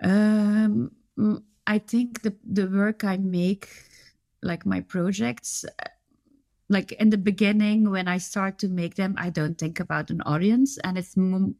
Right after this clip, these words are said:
it more comes out of an urgency to make it.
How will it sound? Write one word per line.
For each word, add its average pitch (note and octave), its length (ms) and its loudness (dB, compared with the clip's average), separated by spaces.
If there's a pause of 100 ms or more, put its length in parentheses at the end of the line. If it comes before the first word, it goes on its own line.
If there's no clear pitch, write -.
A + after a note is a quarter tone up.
it F#3 200 -2
more G3+ 300 4
comes F#3+ 480 -2
out F3+ 220 -4
of F3 120 -4
an E3+ 140 2
urgency G#3+ 560 2
to A#3 160 0
make C4+ 260 0
it. - 220 -6